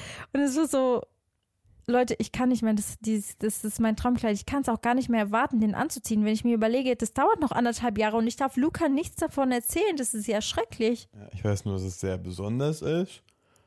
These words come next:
Speaker 2: und sehr besonders und sehr besonders und
Speaker 1: Genau, es ist kein Kleid, was man all, alle Tage sieht, sagen wir's mal so.
Speaker 2: Ja.
Speaker 1: Aber
Speaker 2: Ich
Speaker 1: es
Speaker 2: will's auch, ich will auch gar nicht noch mehr wissen.
Speaker 1: Nee, das, du wirst auch nichts mehr erfahren.
Speaker 2: Ja, aber ich kenn dich.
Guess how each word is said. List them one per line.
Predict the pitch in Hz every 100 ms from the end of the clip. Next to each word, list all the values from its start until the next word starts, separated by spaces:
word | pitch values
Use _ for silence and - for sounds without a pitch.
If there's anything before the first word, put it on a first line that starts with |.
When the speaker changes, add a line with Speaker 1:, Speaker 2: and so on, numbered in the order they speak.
| _ _ _ _
Speaker 2:
und | 101 110 101
sehr | 95 104
besonders | 98 98 98 120 151 170 180 -
und | - 104 95
sehr | 98
besonders | 95 95 95 113 127 143 135 - - -
und | 104 104 101 101
Speaker 1:
Genau, | 101 233 - - -
es | 277
ist | 302 -
kein | - 269
Kleid, | 262 240 226 226
was | 220 -
man | 202
all, | - 202 196 185 _ _
alle | 208 202
Tage | - 190 185 180
sieht, | 180 170
sagen | 196 190
wir's | 180 -
mal | 180
so. | 180 - -
Speaker 2:
Ja. | 98 95 - _ _ _ _ _ -
Speaker 1:
Aber | 226 214
Speaker 2:
Ich |
Speaker 1:
es | 214
Speaker 2:
will's | 139 -
auch, | 104
ich | -
will | 117
auch | 110
gar | - 98
nicht | 101 -
noch | 98
mehr | 98 95
wissen. | 101 - 101
Speaker 1:
Nee, | 240 247 202
das, | 208 196
du | 208
wirst | 196 226
auch | 170 185
nichts | 202 208 214 - -
mehr | 196 175
erfahren. | 170 - 170 131 98
Speaker 2:
Ja, | 92
aber | 101
ich | 101 -
kenn | 107 101
dich. | 95 95